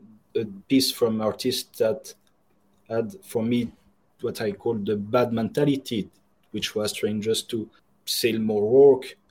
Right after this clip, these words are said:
at a higher price, try to limit the amount of work. Yeah, I think for an artist to be successful, he need to, he need to trust himself and work on himself, but not only, like, on, on his,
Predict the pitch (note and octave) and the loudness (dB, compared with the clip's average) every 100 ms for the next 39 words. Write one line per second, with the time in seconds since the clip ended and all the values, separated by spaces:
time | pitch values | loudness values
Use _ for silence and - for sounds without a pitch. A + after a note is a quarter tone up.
0 | - G2+ G#2 - A#2 A2+ - B2+ C3 B2+ | -18 -10 -8 -4 0 0 2 4 6 4
1 | B2+ - _ _ - G#2 - A3 A3 C3 | 0 -8 _ _ -8 -6 -6 -8 -2 -2
2 | - A3+ G#3+ A2 A#2+ A2+ A2 G2 - C3+ | 0 0 0 -2 -4 -6 -8 -8 4 4
3 | C3+ C3+ - _ _ _ _ _ C4 D#3 | 4 0 -12 _ _ _ _ _ 0 0
4 | B2+ D3 - A#2 A2+ A#2 C3 B2+ C3 - | 2 -2 0 2 2 2 0 -2 -6 -6
5 | G2+ - - - D3 - C#3+ C3+ A2+ A2 | -8 -6 -6 0 0 0 0 0 0 -6
6 | - - A2 G#2+ A2 A2 _ _ _ _ | -8 -12 -8 -6 -8 -12 _ _ _ _
7 | _ - B2 C3 C3 G#2 - C3 B2+ - | _ -6 -4 -4 -6 -12 -2 0 0 -6
8 | A#2 - C3+ C3 B2+ - - - _ - | -8 -2 2 2 0 -6 -16 -20 _ -10
9 | A2+ A2+ A2+ A2 _ _ _ _ A2+ C3 | -8 -6 -8 -10 _ _ _ _ 4 4
10 | B2+ B2 A#2 - - A#2 A2+ - - - | 4 0 -2 -6 -2 -2 -2 -10 -20 -20
11 | _ _ A2 - C3+ C3+ B2 A#2 A2+ G#2+ | _ _ -6 0 0 0 -2 -2 -2 -2
12 | G2+ G2+ G#2 - _ A#2+ B2 B2 B2 A#2 | -2 -4 -8 -12 _ -4 -4 -2 -2 -2
13 | G2+ | -6